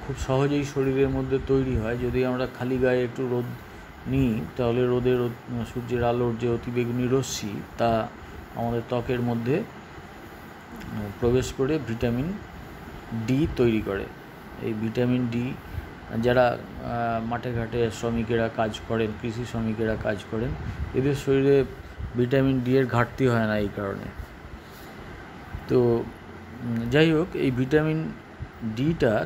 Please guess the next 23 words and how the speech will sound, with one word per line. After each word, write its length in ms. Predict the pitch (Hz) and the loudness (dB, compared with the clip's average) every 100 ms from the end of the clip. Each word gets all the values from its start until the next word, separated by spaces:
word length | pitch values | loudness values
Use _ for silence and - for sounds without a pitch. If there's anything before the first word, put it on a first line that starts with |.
| - | 0
ক্যালসিয়ামকে 800 | 123 131 - 151 151 151 139 151 | 0 0 0 2 2 0 0 2
absorb 400 | 127 110 131 143 | 2 2 0 0
করার 260 | 147 143 135 | 2 2 2
জন্য 220 | 131 131 | 0 0
দরকার 400 | 113 104 98 95 | 0 0 -2 -6
হয় 180 | 98 98 | -4 -4
আবার। 200 | - - - - - | -4 -8 -10 -8 -2
তার 120 | 123 | 0
মানে 260 | 127 139 127 | 2 2 4
এরা 260 | 147 151 - 131 | 4 2 -2 0
interrelated, 880 | 135 127 151 131 139 135 110 101 - | 0 4 4 4 4 4 2 -4 -4
calcium, 460 | 117 113 - 127 123 120 | -4 -4 -2 -2 -2 -6
phosphorus 540 | 110 - 123 131 - - - - - - - | -8 -4 -2 -2 -2 -4 -4 -4 -8 -12 0
এরা 120 | 117 | 4
absorbed 580 | 117 110 110 143 151 143 | 6 4 4 4 4 0
হবে 140 | 143 | 0
না 260 | 139 131 160 - - - - - | 2 2 0 -8 -12 -14 -14 -2
যদি 180 | 123 123 | 2 2
vitamin 480 | 113 117 120 120 117 | 2 0 0 2 0
ডি 140 | 110 104 | -2 -4
শরীরে 460 | 113 104 110 107 98 | -4 -2 -4 -4 -4
না 120 | 98 98 | -4 -4
থাকে, 260 | 104 - | -6 -6